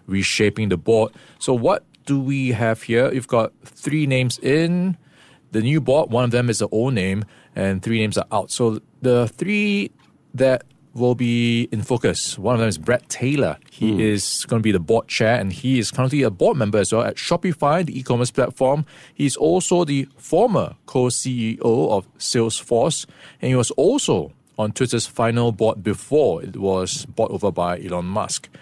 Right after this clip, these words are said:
Speaker 1: So he is seen as a bit of a steady hand when it comes to business and can maybe bring some calm to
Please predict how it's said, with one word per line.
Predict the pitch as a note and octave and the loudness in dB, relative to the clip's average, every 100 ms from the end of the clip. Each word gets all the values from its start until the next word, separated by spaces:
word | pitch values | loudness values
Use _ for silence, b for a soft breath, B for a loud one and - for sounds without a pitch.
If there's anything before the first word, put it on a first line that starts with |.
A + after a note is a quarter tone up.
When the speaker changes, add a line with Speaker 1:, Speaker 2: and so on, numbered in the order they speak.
| B B | B B
Speaker 1:
So | A#2 | -2
he | A#2+ D3 | 0 0
is | C#3 | 0
seen | - - E3 F3 | -2 -2 0 2
as | C3+ | 2
a | |
bit | A#2+ C#3+ | 0 0
of | B2 | 2
a | G#2 | 2
steady | - - B2+ C3 | 0 -4 -2 -2
hand | G#2+ B2+ C#3 D#3 | 0 2 2 2
when | |
it | A2+ | 0
comes | A#2+ A#2+ - | 0 -2 0
to | G2+ | -2
business | E2 A#2 - C#3 D#3+ - B B B B | 0 -2 0 0 0 -2 B B B B
and | G2+ G#2 G#2 - | 2 2 0 -2
can | A#2 A#2 | 0 2
maybe | A2+ D3 | 2 2
bring | B2+ | 2
some | - C#3 | 0 0
calm | B2+ - E3 A3+ G2+ | -2 -2 0 2 0
to | - A#2 A#2 A2+ | 0 0 2 0